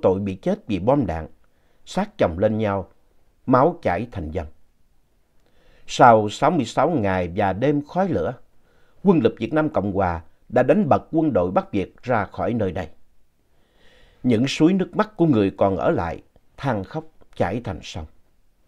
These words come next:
Những vành khăn tang trắng chụp lên đầu người còn sống sót trong tiếng khóc than não nùng. Ông nội kể rằng, ông đã thu xếp đưa bà nội,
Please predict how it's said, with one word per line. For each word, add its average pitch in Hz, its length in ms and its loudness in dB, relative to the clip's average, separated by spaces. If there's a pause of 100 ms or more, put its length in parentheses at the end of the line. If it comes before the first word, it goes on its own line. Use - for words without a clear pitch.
(360)
Những 175 220 8
vành 104 220 4
khăn 151 240 -4
tang 139 320 -2
trắng 165 180 -2 (100)
chụp - 240 -4
lên 175 160 0
đầu 95 200 4
người 95 280 -4
còn 101 220 0
sống 180 240 -6
sót 214 280 -4 (460)
trong 107 280 0
tiếng 131 160 -8
khóc - 320 -12
than 101 320 -6
não 90 240 -8
nùng. - 100 -10 (1700)
Ông 175 200 8
nội 101 220 2
kể 113 160 2
rằng, 95 280 -4 (800)
ông 123 300 6
đã 107 180 0
thu 110 180 -6
xếp 170 320 -4
đưa 143 220 0
bà 92 200 -2
nội, 85 300 -6